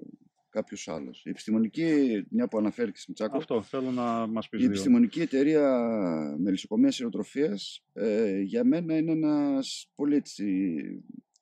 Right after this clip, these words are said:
Speaker 1: σημαντι-, μια πολύ σημαντική ομάδα
Speaker 2: Μμ.
Speaker 1: που,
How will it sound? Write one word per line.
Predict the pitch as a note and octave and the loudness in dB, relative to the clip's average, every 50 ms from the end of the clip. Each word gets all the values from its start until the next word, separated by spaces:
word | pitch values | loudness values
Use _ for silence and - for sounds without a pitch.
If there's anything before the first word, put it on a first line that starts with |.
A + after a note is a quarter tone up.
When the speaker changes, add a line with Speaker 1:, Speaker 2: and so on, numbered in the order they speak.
| - _ | -20 _
Speaker 1:
σημαντι-, | - - - G2+ G#2+ G#2+ G2 - - - _ | -14 -10 -6 -4 -2 -4 -4 -6 -10 -12 _
μια | - B2 C3 | -2 -2 -2
πολύ | A2+ C#3 C#3 C3+ | 0 0 -2 0
σημαντική | C#3 B2+ A2+ G2 G2 - G#2+ A2 | 2 0 0 0 0 -2 0 0
ομάδα | G2 F#2+ G2+ G2+ F2+ D#2+ F2 G#2+ - _ _ _ _ _ _ _ _ _ | 2 2 2 2 0 0 -4 -4 -4 _ _ _ _ _ _ _ _ _
Speaker 2:
Μμ. | _ G#2+ A#2 C#3+ D#3+ - _ _ _ _ _ _ _ _ _ - - - - _ _ _ _ _ _ _ _ _ _ | _ -10 -8 -8 -10 -12 _ _ _ _ _ _ _ _ _ -20 -20 -20 -20 _ _ _ _ _ _ _ _ _ _
Speaker 1:
που, | _ - A#2+ A#2+ A2+ G#2+ G#2 G2+ F#2+ F#2+ F#2+ F2+ F2 E2+ E2 D#2+ D2 C#2+ - - | _ -2 0 0 2 2 2 2 2 2 0 0 0 -2 -4 -6 -8 -10 -14 -18